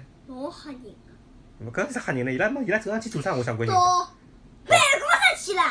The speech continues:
Speaker 2: 伊拉到办公室去了。
Speaker 1: 啊。
Speaker 2: 到办公室，老师叫伊拉去啊？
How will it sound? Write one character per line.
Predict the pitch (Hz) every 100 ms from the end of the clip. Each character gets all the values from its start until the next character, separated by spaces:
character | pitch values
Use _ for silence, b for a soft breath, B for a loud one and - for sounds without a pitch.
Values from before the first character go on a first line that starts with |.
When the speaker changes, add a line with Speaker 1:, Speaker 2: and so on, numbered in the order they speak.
| - - - - - - - - -
Speaker 2:
伊 |
拉 | 131
到 | 165
办 | 117
公 | 143
室 | 165
去 | - -
了。 | -
Speaker 1:
啊。 | - 233 - -
Speaker 2:
到 | -
办 | 123
公 | 117
室， | 127 120 -
老 | 147
师 | 160 135
叫 |
伊 | 120
拉 | 107
去 | -
啊？ | 98